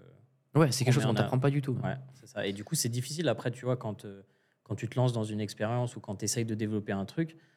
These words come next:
Speaker 2: bah, de se dire justement, genre, non, mais en fait, c'est, comme tu dis, c'est, tu le dis très bien, c'est, c'est le processus normal, en fait. Il, il faut que j'ai ces étapes pour justement, c'est,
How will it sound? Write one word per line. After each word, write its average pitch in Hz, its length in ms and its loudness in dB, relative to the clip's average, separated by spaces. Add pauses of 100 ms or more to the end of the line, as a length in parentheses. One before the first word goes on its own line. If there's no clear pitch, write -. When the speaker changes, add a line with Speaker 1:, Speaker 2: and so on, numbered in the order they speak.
(160)
Speaker 2:
bah, 101 120 4
de 104 140 0
se 101 60 -2
dire 131 200 4
justement, 127 400 2
genre, 107 180 0
non, 139 140 2
mais 104 260 -2
en - 80 -16
fait, 131 180 -2
c'est, - 440 -4
comme 104 200 -6
tu - 120 -14
dis, 131 160 -4
c'est, 98 380 -8 (140)
tu - 120 -20
le - 40 -20
dis - 120 -20
très - 160 -2
bien, 139 160 4
c'est, - 200 -4 (360)
c'est - 160 0
le 110 60 4
processus - 460 -2
normal, 127 300 2
en 98 60 -4
fait. - 260 -8
Il, 113 180 -4
il 120 100 -2
faut - 240 2
que 131 160 2
j'ai 135 200 2
ces 117 240 0
étapes 147 400 0
pour 110 120 -2
justement, 127 420 0
c'est, 107 200 -4